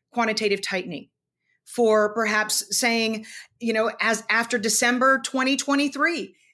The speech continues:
you know, if, if the, if the recession's bad enough, if we're starting to see some real liquidity issues throughout the financial system, if you would consider going from sixty billion treasuries per month, and by the way, they're almost on target there, if they would consider going from sixty billion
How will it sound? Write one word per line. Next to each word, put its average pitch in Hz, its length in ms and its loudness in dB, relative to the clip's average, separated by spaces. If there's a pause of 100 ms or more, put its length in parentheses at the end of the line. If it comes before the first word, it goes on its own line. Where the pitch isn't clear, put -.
(120)
you 220 200 -2
know, 247 80 0
if, 233 120 -6
if 220 160 0
the, 226 220 -4
if 226 140 -2
the 220 80 -2
recession's 226 500 0
bad 226 240 2
enough, 294 300 0
if 220 100 -8
we're 220 80 0
starting 226 340 0
to 214 80 -4
see 233 180 -2
some 208 260 -2
real 220 180 2
liquidity 240 580 -2
issues 262 280 -2
throughout 214 320 0
the 196 60 -14
financial 208 420 -6
system, 202 340 -4 (480)
if 208 100 -2
you 254 80 2
would 247 120 0
consider 247 320 2
going 233 180 2
from 226 140 -2
sixty 269 340 -2
billion 220 320 2
treasuries 214 460 0
per 208 200 -2
month, 208 280 0
and 233 80 -2
by 220 120 2
the 208 80 2
way, 220 120 2
they're 208 140 2
almost 208 340 -2
on 190 120 0
target 196 380 0
there, 339 280 0 (300)
if 208 100 -6
they 226 80 4
would 214 120 0
consider 226 240 0
going 220 180 0
from 208 140 -6
sixty 294 260 -4
billion 233 380 2